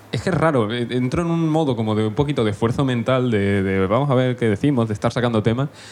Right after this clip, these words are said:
y eso hace que no preste atención a lo que estoy diciendo y a veces a lo que estás diciendo tú, que también, <laughs> que no te lo tomes a mal, pero es porque me,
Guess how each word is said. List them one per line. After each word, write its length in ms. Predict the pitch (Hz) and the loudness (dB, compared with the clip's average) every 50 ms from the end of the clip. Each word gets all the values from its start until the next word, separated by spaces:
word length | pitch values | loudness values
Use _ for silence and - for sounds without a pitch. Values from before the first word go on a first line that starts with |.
| - - - - | -20 -20 -6 -2
y 80 | 120 131 | -2 -2
eso 220 | 127 - 160 147 | 0 2 2 2
hace 240 | 151 - 170 160 - | 2 2 -2 -2 -2
que 120 | - 127 | -2 0
no 140 | 113 127 135 | 2 2 2
preste 240 | - 151 147 - 160 | 2 2 2 0 -2
atención 340 | 143 131 123 120 120 139 147 | 0 0 0 0 0 2 4
a 40 | 135 | 4
lo 60 | 120 | 2
que 60 | 110 | 2
estoy 160 | 104 - 127 | 2 2 2
diciendo 280 | 123 120 131 131 143 135 | 2 2 2 2 2 0
y 80 | - 110 | 0 0
a 40 | 95 | 0
veces 260 | 101 107 - 139 127 | 2 2 0 0 0
a 40 | 101 | 0
lo 80 | 98 | 0
que 60 | 92 95 | -2 -2
estás 200 | - - 104 117 | -2 -2 0 0
diciendo 340 | 117 - - 123 143 151 143 | 0 2 2 4 4 4 4
tú, 160 | - 117 - - - - - - - - - | 2 0 -2 -2 -8 -18 -18 -18 -18 -8 -6
que 80 | - 104 | -4 0
también, 280 | 104 104 110 113 - - - - - - - - | 0 0 0 0 -2 -2 -2 -2 -4 -4 -8 -10
<laughs> 320 | - - - - - - | -14 -18 -18 -18 -10 -8
que 100 | - 110 | -4 -4
no 80 | 120 113 | -2 0
te 60 | 135 | 0
lo 80 | 123 104 | 0 0
tomes 180 | 123 123 117 | 0 0 0
a 60 | 113 104 | 2 2
mal, 220 | 113 127 143 139 | 2 0 2 2
pero 100 | 127 117 | 0 0
es 60 | 113 - | 2 2
porque 340 | 135 127 - 123 113 107 | 0 0 2 0 0 0
me, 180 | 101 107 107 | 0 0 -2